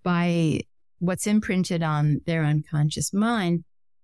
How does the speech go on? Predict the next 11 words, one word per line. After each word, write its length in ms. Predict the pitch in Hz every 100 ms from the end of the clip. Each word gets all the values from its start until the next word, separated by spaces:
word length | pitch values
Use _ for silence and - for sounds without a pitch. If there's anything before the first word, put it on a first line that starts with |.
| -
that 260 | 170 170 -
it's 220 | 170 -
not 260 | 180 160
safe 400 | - 180 170 170 -
to 680 | - 175 165 156 156 156 - _ _ _ -
talk 420 | 233 214 175 175
in 140 | 170
front 200 | 156 170
of 140 | 160 156
a 120 | 160
group. 480 | 156 214 226 156